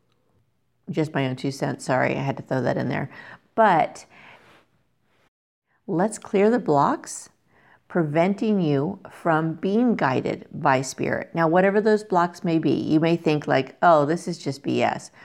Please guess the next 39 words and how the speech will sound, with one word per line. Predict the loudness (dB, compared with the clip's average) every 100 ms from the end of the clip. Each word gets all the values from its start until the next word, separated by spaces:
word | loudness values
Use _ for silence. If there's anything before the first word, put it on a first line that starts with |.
| -20 _
or, | 2 4 4 2 -4 -20 -20 _ _ _
um, | 0 2 2 2 -2 -6 _
"I've | 2 4
never | 4 4
been | 4
able | 4 2 0
to |
hear | 0 -4
spirit," | -4 -4 -2 -4 -8 -20 -20 -12 -2
or, | 2 2 0 2
"I, | 2 2
how | 2
do | 4 6
I | 4
know | 4 2
it's | 2 -2
not | -4 -2 -4 -4
myself? | -4 -6 -4 0 2 0 -2
Like, | -4 -4
how | -2 2
do | 2
I | 2
know | 0 0 2 0 -2 -6 -18 -20 _ _
that | 0
it's | 0 0
really | 0 0
spirit? | 0 -2 -2 -2
How | -2 2
do | 2
I | 2
know | 2 2 2
that | 0
it's | -2 -6
not | -4 -4
just | -4 -6
me | -2 0 0
talking | 0 -4 -4 -6
to | -4
myself?" | -4 -6 -2 -2 -2